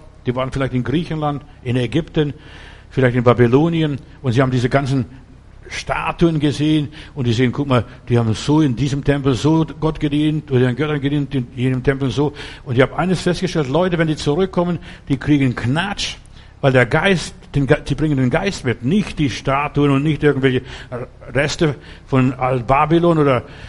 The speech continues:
von Alt-Griechenland oder Alt-Rom. Aber sie bringen den Geist mit. Und deshalb ist es so wichtig, wir sollen aufhören, nach fremden Göttern Ausschau zu halten. Wir sollen unserem Gott dienen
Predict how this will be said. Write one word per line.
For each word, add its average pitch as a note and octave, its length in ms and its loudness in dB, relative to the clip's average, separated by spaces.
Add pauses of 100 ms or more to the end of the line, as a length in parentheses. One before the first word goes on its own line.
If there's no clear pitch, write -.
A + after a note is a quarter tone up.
(120)
von B2+ 220 2
Alt-Griechenland D3+ 920 0
oder C3 200 2
Alt-Rom. C#3+ 680 2 (1120)
Aber A2+ 140 2
sie A#2 100 0
bringen A#2 200 2
den G#2+ 160 0
Geist D3 320 -4
mit. E3 140 -2 (380)
Und C3 200 2
deshalb D#3 240 2
ist C3 80 4
es G#2+ 40 -4
so C#3+ 120 2
wichtig, D#3 260 -2
wir C3+ 100 4
sollen C3+ 220 2
aufhören, F3 640 2 (320)
nach C3+ 220 2
fremden F3 680 0
Göttern E3+ 340 0
Ausschau E3+ 380 -2
zu D#3+ 160 -2
halten. D#3+ 160 0
Wir D3 80 0
sollen D3+ 160 2
unserem C3 300 2
Gott F3 260 -2
dienen F3+ 240 2